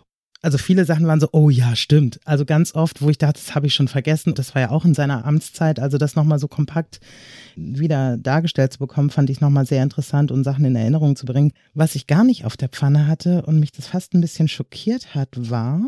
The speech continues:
als es darum geht, illegal Eingewanderte mal krass wegzusperren. Ne? Wir erinnern uns, da waren ja auch dann Kinder getrennt von ihren Eltern, vor allen Dingen hier aus, äh, Grenze Mexiko, dem Bereich.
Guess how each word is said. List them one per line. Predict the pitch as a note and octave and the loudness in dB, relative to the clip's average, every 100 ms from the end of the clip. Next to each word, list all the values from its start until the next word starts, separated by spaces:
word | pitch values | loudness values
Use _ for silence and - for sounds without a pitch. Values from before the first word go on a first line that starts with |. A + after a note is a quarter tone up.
| D4+ _ _ _ _ | -8 _ _ _ _
als | - D#3 D#3 - - - | -2 0 0 -2 -14 -6
es | D#3 D3+ - | -4 -4 -2
darum | D#3 D#3 D#3 | 0 2 2
geht, | - E3 F#3+ - - - _ _ _ _ - | 0 -2 -2 -4 -20 -20 _ _ _ _ 0
illegal | F3 E3+ D3+ C#3 C#3+ - | 2 2 0 0 0 0
Eingewanderte | D3+ G3 F#3 B2+ B2+ B2+ B2+ C#3+ E3+ G3+ _ _ _ _ _ | 2 2 2 0 -2 -2 -2 0 0 0 _ _ _ _ _
mal | - D3 | -4 -2
krass | - D3+ - | -2 -6 -2
wegzusperren. | C#3 - F#3+ - F3+ F3+ | -6 -4 -6 -2 0 2
Ne? | D#3 E3+ - | 2 2 -2
Wir | D3 C#3 | -4 -2
erinnern | B2+ E3 D#3 | 0 2 2
uns, | D#3 - | 0 -2
da | C3+ | -4
waren | C#3 C#3+ | -2 -2
ja | A#2+ | -2
auch | B2 | -4
dann | - C3+ | -4 -4
Kinder | - D#3+ D3 | 0 0 0
getrennt | C3+ - D3 C#3 | -4 -2 -2 0
von | C3 | -2
ihren | B2 G#2+ | -2 0
Eltern, | C3+ E3 E3 D#3 D3+ | 0 2 2 0 0
vor | C#3 | -2
allen | A2+ C3+ | 0 2
Dingen | C#3 C#3 | 2 2
hier | D3 C#3 A#2+ | 2 0 -2
aus, | B2+ B2+ - - | -4 -6 -10 -6
äh, | B2+ C3+ C3+ B2+ | -4 -2 -2 -2
Grenze | B2+ C#3+ - C#3 C3+ - | -2 -2 0 0 0 0
Mexiko, | D3 - - - | -4 -2 -6 -2
dem | D#3+ D#3 | 0 2
Bereich. | C#3 D3 | 2 0